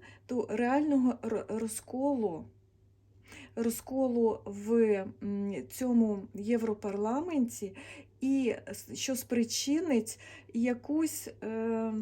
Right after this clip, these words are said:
коаліцію таку приховану.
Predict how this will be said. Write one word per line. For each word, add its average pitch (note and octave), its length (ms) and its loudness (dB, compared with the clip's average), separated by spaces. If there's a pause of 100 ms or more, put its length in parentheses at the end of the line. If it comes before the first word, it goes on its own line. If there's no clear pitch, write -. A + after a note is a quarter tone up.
(220)
коаліцію B3 880 4
таку G#3+ 320 -2
приховану. G#3 960 0